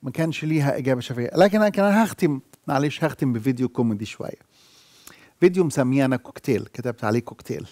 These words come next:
آخر فيديو. هو مش عارف يقول إيه. يعني، هو، هو متلخبط، لا عارف المسيح قام ولا مات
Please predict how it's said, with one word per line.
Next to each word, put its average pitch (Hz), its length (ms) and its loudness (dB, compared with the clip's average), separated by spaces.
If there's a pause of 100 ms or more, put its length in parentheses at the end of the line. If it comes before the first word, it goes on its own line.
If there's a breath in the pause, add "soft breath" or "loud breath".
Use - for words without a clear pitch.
(140)
آخر 127 300 0
فيديو. 101 320 -6 (760 soft breath)
هو 196 100 8
مش - 160 2
عارف 262 240 2
يقول 175 180 2
إيه. 127 160 0 (720)
يعني، 123 280 2
هو، 143 540 4
هو 127 400 0
متلخبط، - 760 2 (220)
لا 156 140 8
عارف 190 220 4
المسيح 143 400 -4
قام 135 440 -2
ولا 123 240 -2
مات 117 240 -4